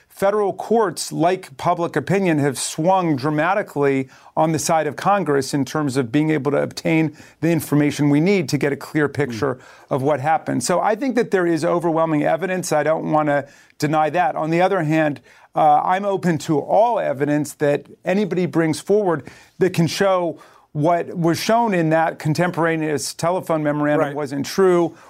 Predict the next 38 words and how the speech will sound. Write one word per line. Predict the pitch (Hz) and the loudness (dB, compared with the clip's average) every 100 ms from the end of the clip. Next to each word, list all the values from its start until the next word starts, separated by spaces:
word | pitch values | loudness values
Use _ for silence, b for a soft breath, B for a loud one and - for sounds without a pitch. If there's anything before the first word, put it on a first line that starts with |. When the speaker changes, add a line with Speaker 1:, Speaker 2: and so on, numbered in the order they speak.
| - | -2
Speaker 1:
or | 160 | 0
the | 147 | 0
text | 160 170 - | -2 -4 -4
didn't | 160 151 | -2 0
really | 151 143 139 | 0 0 2
happen, | 165 175 165 | 0 0 -2
they | 147 | 0
were | 143 | 0
Speaker 2:
In | 131 | 0
Speaker 1:
fabricated | 151 147 139 - 131 131 | -2 -2 -6 -4 -2 0
or | 127 | -2
whatever. | 127 135 135 | -2 -2 -4
Speaker 2:
Just, | 160 214 226 220 | -2 0 0 0
uh, | 196 | 0
I'm | 170 | 0
doing | 214 185 | 0 2
a | |
running | 175 180 165 156 | 0 0 0 -2
<clears throat> | 180 | -2
tally | 165 160 147 131 | -2 0 -2 -4
here, | 127 127 127 | -2 -2 -2
just | 156 160 | -2 0
a | 143 | 0
yes, | 160 156 - | 0 0 0
no, | 151 135 135 | 0 2 0
i-, | |
if | 147 147 139 143 | 0 -2 -2 0
you | |
would, | 135 127 | 0 -2
Congressman, | 139 139 127 127 139 139 | 0 0 0 -2 -2 0
uh, | 123 131 | 0 -2
for | - 135 | -2 -2
time, | 156 135 143 | -2 -2 -4
and | 143 | -6
also | 139 - | -6 -6
it's | 123 - | -6 -2
just | 127 135 | -2 0
a | 113 | -2